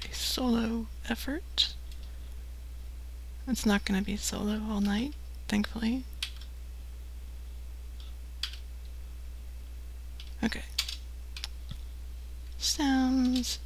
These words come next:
and solo. We have a number from a commercial.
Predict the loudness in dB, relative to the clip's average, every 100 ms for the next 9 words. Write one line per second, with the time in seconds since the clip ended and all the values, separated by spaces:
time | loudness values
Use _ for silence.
0 | 0 4 6 6 6 8 6 4 -4 -8
1 | -8 -6 -6 -6 -8 -2 -2 -2 -4 -4
2 | -4 -4 -6 -6 -6 -8 -8 -6 -6 -4
3 | -2 -2 0 2 0 -2 -2 -2 -2 -6
4 | -8 -8 -8 -8 -8 -8 -8 -8 -8 -8
5 | -8 -8 -8 -4 2 4 6 6 4 4
6 | 0 -4 -6 -6 -8 -8 -8 -8 -8 -8
7 | -4 -2 -2 -6 -8 -8 -8 -8 -8 -8
8 | -8 -8 -8 -8 -8 -8 -8 -8 -8 -8
9 | -8 -8 -8 -8 -8 -8 -8 -8 -8 -8
10 | -8 -8 -8 -8 -8 -8 -4 4 6 8
11 | 6 12 12 12 6 4 4 4 4 2